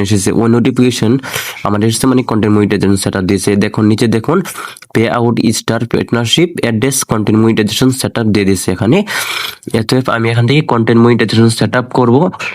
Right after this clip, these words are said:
সম্পূর্ণ ভিডিওটি দেখানো হবে এই ভিডিওর মাধ্যমে। তবে ভিডিওটি স্কিপ করবেন না, সম্পূর্ণ দেখুন। এখান থেকে সাইন আপ যে অপশনটা দেওয়া রয়েছে, সাইন, সেট আপ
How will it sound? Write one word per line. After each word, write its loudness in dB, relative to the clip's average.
সম্পূর্ণ 0
ভিডিওটি 0
দেখানো 2
হবে 2
এই 4
ভিডিওর 2
মাধ্যমে। 2
তবে 2
ভিডিওটি 2
স্কিপ -4
করবেন 2
না, 0
সম্পূর্ণ 0
দেখুন। 0
এখান 2
থেকে 2
সাইন -2
আপ -2
যে 2
অপশনটা 0
দেওয়া 2
রয়েছে, 0
সাইন, 0
সেট -2
আপ -6